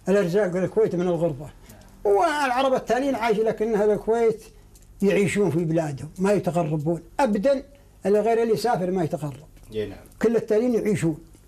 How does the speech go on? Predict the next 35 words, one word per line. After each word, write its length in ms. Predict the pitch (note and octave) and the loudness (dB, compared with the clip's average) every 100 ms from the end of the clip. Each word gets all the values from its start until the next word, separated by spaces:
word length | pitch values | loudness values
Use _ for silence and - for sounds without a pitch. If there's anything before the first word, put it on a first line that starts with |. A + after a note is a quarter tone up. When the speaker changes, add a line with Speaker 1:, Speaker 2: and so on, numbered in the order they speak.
| - - D#4 | -20 -6 0
Speaker 2:
أي. 60 | |
Speaker 1:
يربط 300 | D4+ C4 C4 | 2 2 0
وزارة 360 | C4 C4+ C#4 A3+ | 0 2 0 0
في 120 | B3 | -2
بطنه 340 | B3 C#4 C4 | -2 -2 0
ويقول: 260 | A3 A3+ A#3 | 0 0 0
"أنا 140 | A3+ | 2
غني"، 360 | G3+ G3 F3 E3 | 2 0 -2 -4
ولا 180 | A3+ C4 | -2 0
تدنع 420 | - C4 B3+ A3+ | 2 0 0 -2
نفسه 340 | C#4 B3 - A#3+ A3+ - | -2 -2 0 -2 -2 0
أبدًا. 520 | A#3 F3+ D#3+ A3+ A#3+ - - - - G#2+ | -2 0 -2 -2 -2 -10 -20 -20 -20 -4
Speaker 2:
نعم. 140 | E3 | -2
Speaker 1:
الكويتي 420 | - G3+ G3 G#3+ | 2 2 2 0
الصحيح. 580 | F3+ G#3+ E3 A3 F3 - - _ | -2 -2 0 0 -2 -6 -20 _
Speaker 2:
نعم. 140 | G#3+ - - - | -20 -20 -20 -6
Speaker 1:
سمعت؟ 380 | - G#3+ G#3 F3 - - - | 0 0 0 -4 -10 -20 -6
ولا 240 | - D#4 B3 | 0 2 2
الرجال 420 | G3+ F#3 F#3+ G3 | 0 0 0 0
منه 240 | F#3+ F3 | 0 0
ضعفوا 400 | D#3 D#3 D#3+ C#3 - D#3 | 0 -2 -2 -6 -10 -6
وطلب 380 | E3 F3 D#3+ | 0 2 2
حاجة 360 | - B3 G#3+ F3+ | 0 -2 0 -2
مو 220 | G3 C#4 | 0 0
بشيء، 300 | B3+ G3 C#3+ - - - - - - | 0 -4 -6 -10 -20 -20 -20 -14 -4
ما 60 | C4+ | 0
هو 140 | A#3+ | 0
بعيب 340 | G#3+ F#3+ D3 | 2 0 0
هذا. 240 | C3+ C3 E3+ - - - | -4 -10 -14 -20 -20 -20
Speaker 2:
نعم. 120 | G#2 - - - - - - - | -20 -20 -20 -20 -20 -20 -20 -12
وحتى 380 | G#2+ C#3 F3+ D#3 | -12 -6 0 2
إذا، 340 | C#3+ C#3 B2 - - - - | 4 2 0 -6 -18 -20 -10
آه، 140 | A#2+ A#2 | -6 -4
سافر 460 | - B2+ C#3 C3 | 0 0 0 -2
الواحد 600 | G#2+ A2 C3 C#3 - C3 | -4 -2 0 0 -2 -6